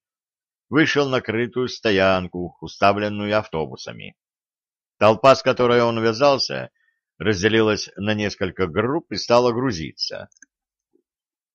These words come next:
Между тем, на рейсовые машины эти сараи никак не походили.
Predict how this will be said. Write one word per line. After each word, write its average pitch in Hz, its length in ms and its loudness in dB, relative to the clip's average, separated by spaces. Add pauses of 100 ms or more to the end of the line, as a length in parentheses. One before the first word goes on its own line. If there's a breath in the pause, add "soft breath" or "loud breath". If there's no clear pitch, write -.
(100)
Между 95 420 0
тем, 120 400 0 (460)
на 98 160 0
рейсовые 110 560 0
машины 98 560 -4
эти 90 240 -4
сараи 78 680 -2
никак 107 720 -4
не 82 160 -8
походили. 65 640 -8